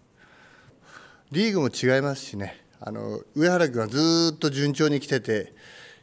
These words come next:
ちょっと今日ぐらい、あの、打たれていいかなって思ってて、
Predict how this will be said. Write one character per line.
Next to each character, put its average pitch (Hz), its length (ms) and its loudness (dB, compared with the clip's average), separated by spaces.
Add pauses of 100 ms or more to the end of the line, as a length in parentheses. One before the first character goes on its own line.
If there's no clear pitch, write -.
(200)
ち - 80 -4
ょ - 20 2
っ - 20 2
と 143 60 -8
今 160 220 4
日 160 40 6
ぐ 160 80 6
ら 135 160 4
い、 92 160 -8 (160)
あ 110 140 -8
の、 110 100 -4
打 120 80 -2
た 151 120 2
れ 160 80 2
て 131 100 0
い 123 40 2
い 110 40 -2
か 107 100 0
な 98 140 -2
っ 90 40 -8
て - 260 -18 (280)
思 117 160 -2
っ 113 60 -2
て 107 140 -8
て、 92 220 -14